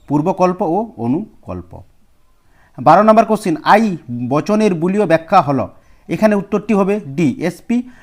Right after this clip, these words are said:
not equal to zero। তেরো নম্বর কোশ্চেন, এ বচনের ভেনচিত্র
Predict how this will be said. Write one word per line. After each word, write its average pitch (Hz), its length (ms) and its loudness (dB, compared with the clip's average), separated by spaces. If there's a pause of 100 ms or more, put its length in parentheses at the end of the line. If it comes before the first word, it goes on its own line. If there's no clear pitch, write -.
(160)
not 143 400 4
equal 196 320 4
to 247 60 0 (380)
zero। 85 200 -12 (880)
তেরো 190 200 4
নম্বর 233 280 4
কোশ্চেন, 196 640 -2 (800)
এ 196 460 4 (240)
বচনের 175 480 4 (880)
ভেনচিত্র 202 640 2